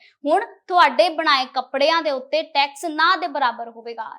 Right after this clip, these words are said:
ਇਸ ਦਾ ਮਤਲਬ ਹੈ ਕਿ ਪੰਜਾਬ ਦੀ, ਅ, ਫੈਕਟਰੀਆਂ ਦੇ ਵਿੱਚ ਨੌਕਰੀਆਂ ਵਧਣਗੀਆਂ, ਆਰਡਰ ਵਧਣਗੇ ਅਤੇ ਪੰਜਾਬ ਵਿਕਾਸ ਦੇ ਮਾਰਗ ਤੇ ਅੱਗੇ ਵਧੇਗਾ। ਮੈਂ ਪੰਜਾਬ ਦੇ ਯੁਵਾਵਾਂ,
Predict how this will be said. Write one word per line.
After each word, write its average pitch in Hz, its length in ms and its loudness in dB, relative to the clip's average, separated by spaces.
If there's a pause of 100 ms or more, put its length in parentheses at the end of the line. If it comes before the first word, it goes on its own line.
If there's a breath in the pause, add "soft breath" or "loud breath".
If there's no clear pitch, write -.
ਇਸ 240 120 -14
ਦਾ 233 120 -12
ਮਤਲਬ 233 380 -6
ਹੈ 254 260 -2
ਕਿ 320 140 -6
ਪੰਜਾਬ 269 720 2
ਦੀ, 359 320 -2
ਅ, 302 500 2
ਫੈਕਟਰੀਆਂ 359 600 4
ਦੇ 440 160 -2
ਵਿੱਚ 403 140 -6
ਨੌਕਰੀਆਂ 359 580 0
ਵਧਣਗੀਆਂ, 370 500 2
ਆਰਡਰ 320 460 6
ਵਧਣਗੇ 359 500 -2
ਅਤੇ 349 120 -2
ਪੰਜਾਬ 302 800 6
ਵਿਕਾਸ 302 440 6
ਦੇ 302 200 -2
ਮਾਰਗ 277 360 0
ਤੇ 302 380 -6 (120)
ਅੱਗੇ 339 200 -2
ਵਧੇਗਾ। 269 400 0 (440 soft breath)
ਮੈਂ 359 100 8
ਪੰਜਾਬ 370 540 8
ਦੇ 453 240 0
ਯੁਵਾਵਾਂ, 359 460 4